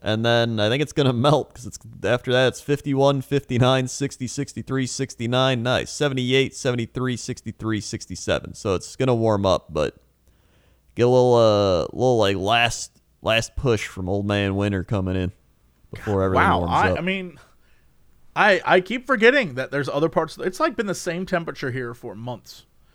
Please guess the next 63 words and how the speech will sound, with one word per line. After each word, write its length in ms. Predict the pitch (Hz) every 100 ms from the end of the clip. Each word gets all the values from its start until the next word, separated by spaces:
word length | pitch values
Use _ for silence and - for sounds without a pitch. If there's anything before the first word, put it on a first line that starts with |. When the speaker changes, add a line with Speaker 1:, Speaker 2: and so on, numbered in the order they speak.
| _ -
Speaker 2:
I 80 |
keep 180 | 139 220
forgetting 240 | - 214 196
there 100 | 156
are 100 | 131
other 180 | 139 135
parts 300 | 139 131 127
of 60 |
the 60 | 113
world 340 | 113 120 107
that 240 | 107 98 -
it's 220 | 107 -
like, 320 | 101 101 -
s-, 180 | - - -
no, 840 | 117 202 339 247 208 147 113 107 - _
<laughs> 260 | _ _ -
it's 120 | -
crazy. 560 | - - 202 202 - -
Speaker 1:
<laughs> 640 | 139 117 123 107 117 - - _ _ _ 127 143 - - -
Speaker 2:
I 100 | 151
Speaker 1:
Oh, 40 |
Speaker 2:
forget 360 | 120 190 123 254
Speaker 1:
guys, 60 |
Speaker 2:
what 120 | 214 202
Speaker 1:
wait 60 |
a 20 | 175
Speaker 2:
snow, 260 | 233 214
I, 80 | 190
Speaker 1:
second. 80 | 190 247 277
Speaker 2:
Crendor, 80 | 285
I 180 | 214 214
literally 400 | 196 208 214 220
haven't 240 | 202 202
seen 260 | 180 185 180
snow. 460 | - 160 165 170 180 - -
The 80 | 147
last 220 | 185 220
time 100 | 247
I 60 | 220
saw 160 | 202
snow 180 | 185 180
was 120 | 160
when 100 | 160
we 100 | 151
were 120 | 160 156
in 80 |
Boston 500 | 131 127 120 117 87 - 127
that 160 | 123
one 160 | 123 117
year, 200 | 196 147 127 110 -
Speaker 1:
<laughs> 260 | 453 403 139
Speaker 2:
where 140 | 165
I 180 | 160 156
was, 240 | 156 143
like, 260 | 160 151 -
freezing 440 | - 185 185 180
so 180 | - 165
bad. 240 | 156 156 160
People 180 | 165
were 40 | 165
like, 100 | 139
"Is 120 | 147
Jesse 380 | 120 160 202